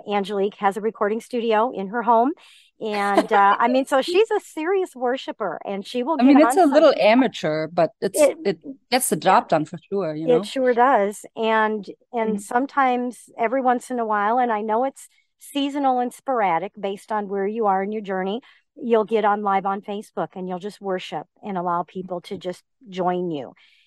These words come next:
Speaker 1: And
Speaker 2: Yeah.
Speaker 1: you'll just pour out your heart before the Lord and just kinda see what, what comes out. <laughs> And it's, and it's very precious and it's very beautiful. And so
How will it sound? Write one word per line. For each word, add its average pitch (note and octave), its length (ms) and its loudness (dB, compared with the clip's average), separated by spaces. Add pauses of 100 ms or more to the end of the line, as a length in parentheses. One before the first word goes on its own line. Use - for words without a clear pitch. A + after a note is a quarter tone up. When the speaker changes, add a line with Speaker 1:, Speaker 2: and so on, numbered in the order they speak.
(140)
Speaker 1:
And F#3 480 -2
Speaker 2:
Yeah. D#3 200 -2
Speaker 1:
you'll G#3 160 -4
just G3+ 200 -8
pour F#3+ 240 0
out F#3+ 160 4
your G#3 120 -4
heart G#3 240 -2
before G3 300 -10
the G#3 100 -8
Lord F#3 520 -4
and F#3+ 240 -10
just F#3 220 -12
kinda F#3 240 -8
see F#3+ 260 -10
what, G3 260 -2 (180)
what G3 280 -6
comes A#3 260 -2
out. A#3+ 360 2 (160)
<laughs> C4+ 120 -2 (540)
And A3 160 -4
it's, G#3 300 -8
and A#3 160 -4
it's G#3+ 120 -14
very G#3+ 200 -2
precious G3+ 540 -8
and G#3 100 -10
it's F3+ 140 -16
very F#3 180 -8
beautiful. F3 640 -8 (400)
And A3+ 180 -4
so A3+ 520 2